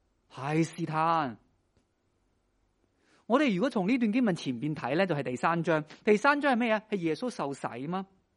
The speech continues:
耶穌受洗嗰時呢，天上嘅聲音呢已經宣布咗啦，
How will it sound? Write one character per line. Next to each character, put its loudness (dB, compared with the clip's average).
耶 6
穌 2
受 2
洗 0
嗰 4
時 -4
呢， 4
天 0
上 -2
嘅 -4
聲 -6
音 -2
呢 -2
已 -8
經 -2
宣 -2
布 0
咗 -6
啦， -10